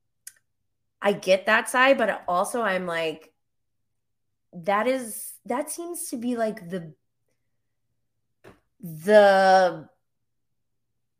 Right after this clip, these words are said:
beauty, so to speak,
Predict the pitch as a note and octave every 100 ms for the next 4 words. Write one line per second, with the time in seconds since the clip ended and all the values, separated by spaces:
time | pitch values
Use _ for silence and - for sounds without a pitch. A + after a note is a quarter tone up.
0 | _ _ _ _ _ G3 E3+ A3 E4+ F4+
1 | G3 E3 E3 D3+ _ _ _ _ _ _
2 | - - G3 F3+ - F#3 D3+ C3+ -